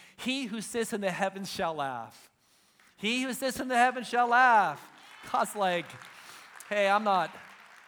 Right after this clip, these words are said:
I'm not worried about this. I'm not worried about this." Get your face out of social media. Get your face out of all the news networks.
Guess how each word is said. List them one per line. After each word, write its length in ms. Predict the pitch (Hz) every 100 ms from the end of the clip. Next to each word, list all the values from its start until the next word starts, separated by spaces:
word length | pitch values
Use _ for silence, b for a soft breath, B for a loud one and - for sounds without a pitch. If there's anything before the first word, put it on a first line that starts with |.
| -
I'm 120 | - 285
not 160 | 233
worried 280 | 202 202 185
about 300 | 170 156 139
this. 540 | 131 110 - - - -
I'm 160 | 233 262
not 180 | 254
worried 340 | 214 214 214 180
about 300 | 143 120 -
this." 440 | 107 107 - - _ b b
Get 140 | 220
your 100 | 240
face 340 | - 240 247 226
out 140 | 240
of 100 | 233
social 400 | - 220 214 226
media. 460 | 196 170 160 160 156
Get 200 | 180 180
your 80 | 190
face 360 | 226 233 233
out 140 | 233 226
of 100 | 226
all 240 | 208 220
the 80 | 226
news 340 | 214 220 185
networks. 840 | 185 170 139 139 160 - - -